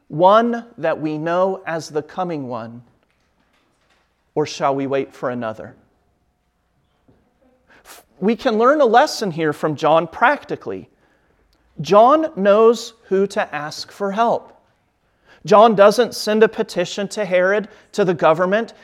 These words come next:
He doesn't ask for his release. He goes to Jesus. So too, are if,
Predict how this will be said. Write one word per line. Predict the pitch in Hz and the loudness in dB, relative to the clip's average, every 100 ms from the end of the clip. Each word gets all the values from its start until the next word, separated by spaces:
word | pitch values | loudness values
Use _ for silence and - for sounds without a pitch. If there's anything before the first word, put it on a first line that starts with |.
| _ | _
He | 214 | 4
doesn't | 220 226 220 | 4 4 0
ask | 214 226 233 - | 2 2 0 -4
for | 208 208 | 0 2
his | 190 180 160 | 2 0 -2
release. | 165 160 214 143 92 - - - _ _ _ _ _ _ _ _ _ _ _ | -4 -2 -4 -4 -10 -18 -20 -20 _ _ _ _ _ _ _ _ _ _ _
He | - | -8
goes | 151 160 160 151 - - | 2 4 4 0 -10 -16
to | - | -14
Jesus. | 123 147 135 - - - - _ _ _ _ _ _ _ _ _ _ _ _ _ _ _ _ _ _ | -8 -6 -6 -10 -20 -20 -20 _ _ _ _ _ _ _ _ _ _ _ _ _ _ _ _ _ _
So | - - 254 311 | -20 2 4 4
too, | - - 269 247 | 0 -4 0 2
are | 208 | 4
if, | 190 - | 2 -4